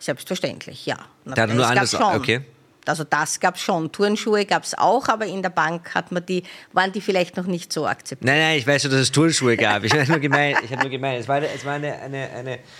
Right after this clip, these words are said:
Speaker 2: okay, und dann, ähm, nach, nach ungefähr zehn Jahren bist du schon aufgestiegen zur Chefin des, des, des, des Research im Private, äh, im Private
Speaker 1: Nach
Speaker 2: Banking.
Speaker 1: fünf Jahren, neunundneunzig,
Speaker 2: Nach
Speaker 1: bin ich Head of Research geworden.
Speaker 2: Meine, meine, meine, also kurz, kurz vor, äh, dem Dotcom-Crash quasi.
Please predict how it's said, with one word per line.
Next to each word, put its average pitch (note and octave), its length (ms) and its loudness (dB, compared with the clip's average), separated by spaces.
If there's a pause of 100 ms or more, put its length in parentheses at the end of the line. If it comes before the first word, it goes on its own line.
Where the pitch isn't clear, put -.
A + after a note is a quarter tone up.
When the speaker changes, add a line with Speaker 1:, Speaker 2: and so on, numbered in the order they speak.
(380)
Speaker 2:
okay, C#3 300 2
und A#2+ 120 2
dann, D#3+ 280 2
ähm, C#3+ 220 2
nach, C#3+ 240 0
nach C#3+ 360 2
ungefähr E3+ 360 2
zehn C#3+ 280 2
Jahren A#2+ 340 2
bist F3 220 -2
du - 20 -2
schon D#3 180 0
aufgestiegen C#3 640 0
zur - 140 -4
Chefin C#3 560 0
des, - 300 0
des, - 320 -2
des, A2 180 -4
des A#2 220 0
Research C3 640 2
im A2+ 160 -2
Private, G2+ 580 0
äh, F#2 220 2
im F2+ 100 -2
Private G2 240 2
Speaker 1:
Nach B3+ 100 0
Speaker 2:
Banking. G#4+ 200 2
Speaker 1:
fünf - 160 -2
Jahren, D3 340 0
neunundneunzig, F#3 720 0
Speaker 2:
Nach C#3 80 0
Speaker 1:
bin A#3 100 2
ich A#3 100 0
Head G#3+ 160 0
of A#3 120 -2
Research E3+ 400 -2
geworden. C#3 320 -4
Speaker 2:
Meine, F#2+ 280 0
meine, F2 340 -2
meine, F#2+ 260 0
also A2 160 0
kurz, - 340 0 (340)
kurz D#3 280 2
vor, C3 180 2
äh, A#2+ 400 2
dem A#2 140 -2
Dotcom-Crash G#2+ 720 0
quasi. F2+ 320 -2